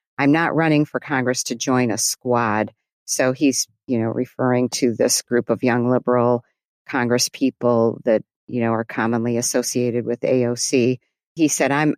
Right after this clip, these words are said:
I'm running to be a member of Team Biden. I wanna make sure we help and protect, uh, help protect and represent the people of the district." So let me just say here, his chances are, are really slim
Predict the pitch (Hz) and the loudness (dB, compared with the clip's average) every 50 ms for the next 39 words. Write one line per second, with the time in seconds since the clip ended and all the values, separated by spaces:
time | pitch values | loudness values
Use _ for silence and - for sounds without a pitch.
0 | - - 151 160 151 147 139 147 160 160 156 147 151 - - 131 147 139 135 127 | -2 -2 0 2 2 2 2 2 2 2 2 2 2 0 -4 -4 -4 -2 -2 0
1 | 131 139 139 131 127 113 113 113 - - - 165 160 147 139 131 - _ - 123 | 0 -2 -2 -2 -2 -4 -6 -6 -8 -8 -6 -4 -4 -4 -4 -8 -10 _ -4 -2
2 | 131 127 117 113 113 107 107 104 95 117 120 131 131 127 127 131 123 117 - - | 0 0 0 0 0 0 -2 -2 -4 -4 -2 -2 -2 0 0 0 -2 -2 -4 -6
3 | - 127 123 120 120 123 131 131 _ _ _ _ _ _ _ 156 143 135 - 127 | -4 -4 -4 -2 -4 -4 -6 -8 _ _ _ _ _ _ _ -2 -2 -2 -2 -4
4 | 117 123 - - 117 - - 135 131 - _ _ - 123 117 117 113 - _ _ | -6 -6 -6 -10 -10 -6 -6 -6 -6 -6 _ _ -4 -2 -2 -2 -4 -6 _ _
5 | _ _ _ _ - 170 - - - - - - 147 - - 127 131 127 - - | _ _ _ _ -4 -4 -4 -2 -4 -6 -4 -4 -4 -2 -2 0 0 0 0 -2
6 | - 123 - 135 117 110 - - - 131 120 - - 113 113 120 - - - - | -4 -4 -2 -2 -4 -4 -6 -8 -6 -6 -6 -6 -6 -6 -8 -8 -10 -10 -6 -4
7 | 110 101 - _ 107 - - 87 92 - - - 120 113 _ _ _ _ _ _ | -4 -4 -6 _ -14 -8 -6 -6 -6 -4 -6 -8 -10 -12 _ _ _ _ _ _
8 | _ _ _ _ - - - 208 202 196 185 - - - _ _ - 196 196 190 | _ _ _ _ -2 0 2 4 6 6 4 4 2 -4 _ _ 0 2 2 4
9 | 165 165 151 - - 131 123 131 135 127 123 - 143 147 - - - 165 127 120 | 2 2 0 2 2 2 0 2 0 0 0 0 0 -2 -2 -2 -4 -2 -2 -2
10 | - - 123 117 - 95 120 117 - - _ _ - 123 117 - 127 120 117 123 | -2 -2 -4 -4 -4 -6 -8 -8 -10 -14 _ _ -12 -10 -10 -8 -8 -6 -6 -6
11 | - - - - - 147 131 120 120 123 127 127 | -6 -6 -6 -2 0 2 2 2 2 2 0 -2